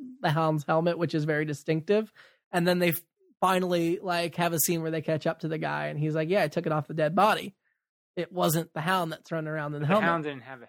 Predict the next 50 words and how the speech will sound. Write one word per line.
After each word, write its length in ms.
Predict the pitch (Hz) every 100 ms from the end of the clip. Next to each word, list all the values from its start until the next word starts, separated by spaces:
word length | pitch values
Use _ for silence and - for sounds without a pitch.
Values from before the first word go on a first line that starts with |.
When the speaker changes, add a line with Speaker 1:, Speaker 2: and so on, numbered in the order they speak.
| -
Speaker 2:
helmet, 300 | 175 131 98 -
though, 180 | 107 98
in 60 |
the 60 | 101
show. 180 | _ _ 95 _ -
Speaker 1:
Yeah, 180 | 294
he 100 | 403
did. 260 | 202 175 180
We 120 | 190
just 180 | 214 -
rarely 320 | 196 180 156
saw 320 | 139 143 143 156
it. 80 | -
We 140 | 269
saw 260 | 285 302 254
it, 80 | 226
like, 180 | 185
in 80 | 180
the 120 | 165
early 220 | 156 165 156
seasons 440 | - 147 151 156
more. 260 | 151 147 156
It 100 | 185
looked 280 | 214 202 190
like 280 | 185 165
a 60 | 175
Hound 340 | 160 156 160 151
face. 480 | 165 165 - - -
Speaker 2:
No, 220 | 226 240
no, 120 | 226
no. 280 | 220 220 185
But 100 | 160
I'm 80 | 185
talking 140 | 190 190
about 160 | 175
when, 140 | 156 139
when 160 | 147 151
he 60 |
was 80 | 156
Speaker 1:
When 140 | 240 254
he 60 |
Speaker 2:
on 60 | 202
the 20 |
road. 40 | 190
Speaker 1:
died, 440 | 247 247 214 185
he 120 | 165
wasn't 320 | 185 175 160 156
wearing 360 | 156 139 139
it. 160 | 139 - _ _ _
But 340 | 180 170 160